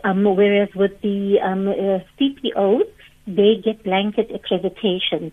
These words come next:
So if a social worker who's undertaking adoption services within a C P O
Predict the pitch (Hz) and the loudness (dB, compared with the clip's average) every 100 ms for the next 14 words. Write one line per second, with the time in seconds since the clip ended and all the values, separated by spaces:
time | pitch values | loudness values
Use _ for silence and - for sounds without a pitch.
0 | - 196 196 196 196 220 240 277 247 220 | 0 2 2 0 0 0 0 0 2 0
1 | 226 202 185 180 190 - 190 190 175 - | 0 -2 -2 -6 -6 -4 -6 -4 -2 0
2 | 226 233 226 - 175 175 175 175 - - | 0 -4 -4 -2 -2 -2 -6 -8 -10 -20
3 | - - 202 226 240 196 - 196 - 180 | -16 -4 2 4 2 -4 -8 -12 -4 -2
4 | 185 180 | 0 -2